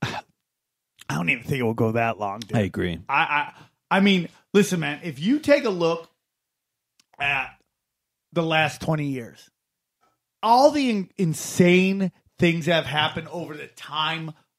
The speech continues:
Speaker 1: of humanity have all happened again in the last twenty years, right? Another Pearl Harbor, you know, uh, I mean, a, a plague, uh, a stealing of the election. I mean, we can go on, false flags, name, boom, boom, boom.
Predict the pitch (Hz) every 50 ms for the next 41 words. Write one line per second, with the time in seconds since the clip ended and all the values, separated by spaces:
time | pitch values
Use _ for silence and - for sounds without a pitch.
0 | - 156 151 135 135 147 _ - - 170 170 156 156 143 135 131 139 151 156 160
1 | 160 165 147 - - - - - 151 147 147 - - - 185 180 180 180 175 156
2 | 156 156 151 147 147 - 143 131 127 117 - _ _ _ - 151 151 147 123 113
3 | 170 175 147 139 131 123 120 - _ _ _ - 180 165 156 147 139 139 135 131
4 | 131 117 - - - - 127 117 120 120 120 110 - - 110 - - 123 127 135
5 | - 139 147 147 139 135 131 - - 147 131 123 120 123 131 135 135 135 123 -
6 | 127 117 110 110 _ _ - _ _ - 139 143 135 135 135 135 131 117 - -
7 | - _ - - 127 127 123 - 151 160 160 160 156 151 139 143 131 120 117 -
8 | 147 135 131 - - 139 - 147 143 139 135 131 127 127 120 120 113 - - _
9 | _ _ _ _ - 131 131 135 135 143 143 147 139 - - - - 170 160 156
10 | 156 156 151 147 143 135 135 147 139 139 143 143 139 139 - - 135 - - -
11 | - 156 185 185 180 208 214 214 196 202 190 180 165 - - - - - - 202
12 | 208 202 185 170 - - - 185 165 160 147 139 - - - 165 190 196 190 156
13 | 135 - 208 208 196 180 196 190 156 196 202 180 156 131